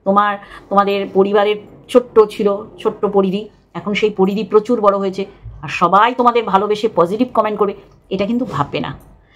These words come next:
তোমাদের নেগেটিভ কমেন্টও করবে, আর সেই নেগেটিভ কমেন্টটা যদি না নিতে পারো, তাহলে মনে হয় না তাহলে তোমার এরকম ভিডিও করতে বসতে হবে,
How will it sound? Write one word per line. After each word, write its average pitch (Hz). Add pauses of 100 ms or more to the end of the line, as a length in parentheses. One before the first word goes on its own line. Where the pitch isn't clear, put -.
(260)
তোমাদের 339
নেগেটিভ 294
কমেন্টও 349
করবে, 190 (600)
আর 170
সেই 262
নেগেটিভ 262
কমেন্টটা 339 (320)
যদি 247
না 202
নিতে 294
পারো, 254 (340)
তাহলে 320 (480)
মনে 294
হয় 311
না 302
তাহলে 262
তোমার 233
এরকম 202
ভিডিও 247
করতে 196
বসতে 165
হবে, 151